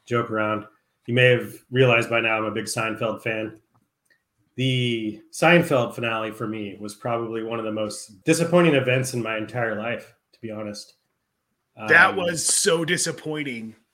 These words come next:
Speaker 1: I do have a little bit of a theory on it, though, and I think I've, I've come around on it a little bit. 'Cause the other thing I really don't like about T V shows is when they do their, like, greatest, you know, hundredth episode, greatest hits, and they just show a bunch of clips.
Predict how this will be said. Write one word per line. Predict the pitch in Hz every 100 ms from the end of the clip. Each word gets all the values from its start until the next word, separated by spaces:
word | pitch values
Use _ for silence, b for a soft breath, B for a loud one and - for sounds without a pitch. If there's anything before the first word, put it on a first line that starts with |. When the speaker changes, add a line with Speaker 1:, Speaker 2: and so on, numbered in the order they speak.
| _ -
Speaker 1:
I | 165
do | 208
have | 285
a | 254
little | 233 208
bit | 202
of | 170
a |
theory | - 170 151
on | 127
it, | 117
though, | 117 110
and | 113
I | 113
think | 170 165
I've, | 139 131
I've | 135 -
come | 175 165
around | 151 143
on | 127
it | 117
a | 107
little | 107 98
bit. | 95
'Cause | - 127
the | 147
other | 170 185
thing | 202
I | 170
really | 135 143
don't | 139 139 131
like | 120 127
about | 117 113
T | 135
V | 120
shows | 117 147 147
is | 127 113
when | 123
they | 123
do | 117 123
their, | 123
like, | 110 104 101 _ _ _ _ _ _ _ _ _ 127 - _ _
greatest, | 139 135 139 135 - - -
you | 131 127
know, |
hundredth | - 143 135 131
episode, | 131 127 135 135 127 123 107
greatest | 104 120 120 123 120 - - -
hits, | 135 131 - -
and | 120
they | 113
just | 107 127
show | - 123
a |
bunch | 120 117
of | -
clips. | - 127 170 - -